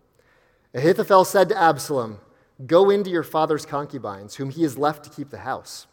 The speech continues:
And all Israel will hear that you have made yourself a stench to your father, and the hands of all who are with you will be strengthened." So they pitched a tent for Absalom on the roof,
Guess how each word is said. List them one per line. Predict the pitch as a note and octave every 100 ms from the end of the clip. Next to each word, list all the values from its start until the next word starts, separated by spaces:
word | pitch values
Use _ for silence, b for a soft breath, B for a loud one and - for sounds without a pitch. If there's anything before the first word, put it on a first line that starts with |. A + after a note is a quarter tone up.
| _ b b b b -
And | A2+
all | C3+ F3 G3+
Israel | F#3+ C#3 D3
will | C3 B2
hear | - D3+
that | C3
you | C3+ C3+
have | B2
made | A#2+ D#3 D3
yourself | D3 D3 C3
a | G#2
stench | - - C#3 A#2 -
to | B2+
your | A2
father, | G#2 G2 F#2 E2+ - b b b
and | C3 C#3
the |
hands | C3 C3+ D#3+ F3
of | D3
all | C#3 D#3 D#3+
who | D3+
are | D#3
with | C#3 B2+ A#2
you | G#2+
will | G2+
be | G#2+
strengthened." | - - A2+ - F2+ F#2+ _ _ _ _ _ _ _ _ _
So | _ B2
they | F#2+
pitched | - D3 D3
a | G3
tent | F#3 F3
for | F3 D#3
Absalom | C#3+ C#3 D3+ C#3+
on | C3
the | B2+
roof, | A2+ A2+ E2 - _